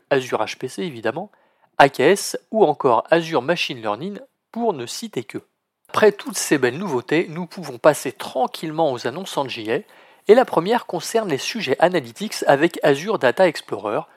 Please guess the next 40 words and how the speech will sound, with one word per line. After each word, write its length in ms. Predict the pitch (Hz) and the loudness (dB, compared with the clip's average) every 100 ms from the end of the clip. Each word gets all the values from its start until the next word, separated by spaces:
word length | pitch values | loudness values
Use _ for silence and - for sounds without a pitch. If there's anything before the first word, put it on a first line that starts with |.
| _ _ | _ _
plus 120 | - 240 | -6 -2
communément 580 | - 123 117 117 180 | 0 -2 -4 0 0
appelé 420 | - 117 - 165 - - | 0 -6 0 0 0 4
A 120 | 180 | 4
D 140 | 131 | 4
X. 340 | 104 - - - _ _ _ _ _ _ _ - | -6 -8 -12 -14 _ _ _ _ _ _ _ -2
Aujourd'hui, 420 | 247 220 180 269 | 2 4 2 2
l'équipe 320 | 294 - - | -2 -4 -8
produit 420 | - 208 202 110 | -2 0 0 2
A 120 | - 151 | 4 4
D 140 | 127 | 4
X 380 | 226 - - - | 0 -2 -6 2
annonce 380 | - 214 285 - | 4 4 0 -2
la 80 | 123 | -2
prise 320 | - - 151 | -2 -8 -8
en 80 | 139 | -8
charge 340 | - 202 202 | 0 2 2
de 80 | 123 | 0
trois 460 | 117 - 107 254 240 | -12 -14 -4 -2 -2
nouveaux 280 | 190 135 127 | -4 -6 -6
types 280 | - 202 | -8 -12
de 120 | 147 185 | -6 -2
tables 300 | - 214 135 | 4 4 4
externes 460 | - - 147 180 - _ | -2 0 0 0 -8 _
que 100 | 135 | -16
sont 240 | - 135 | -14 -14
celles 340 | - 170 151 - _ _ _ _ | 0 2 2 -2 _ _ _ _
pour 260 | - 127 - | -8 -6 -6
PostgreSQL, 1300 | - - 180 147 127 123 - 117 - - 147 196 - _ _ - | -8 0 0 2 -2 -4 -4 -10 -12 -4 -2 -2 -4 _ _ -2
My 240 | 160 180 | 2 2
S 160 | 127 - | 2 -4
Q 220 | - 170 | -2 0
L 160 | 214 - - | 0 -4 -2
et 100 | 214 | -2
Cosmos 640 | - 139 - - 180 170 | 0 -4 -6 -6 -6 -4
D 100 | 127 | -4
B 200 | 127 190 - | -4 -4 -4
S 160 | - 156 | -4 -6
Q 200 | - 117 | -8 -10
L. 140 | 101 | -10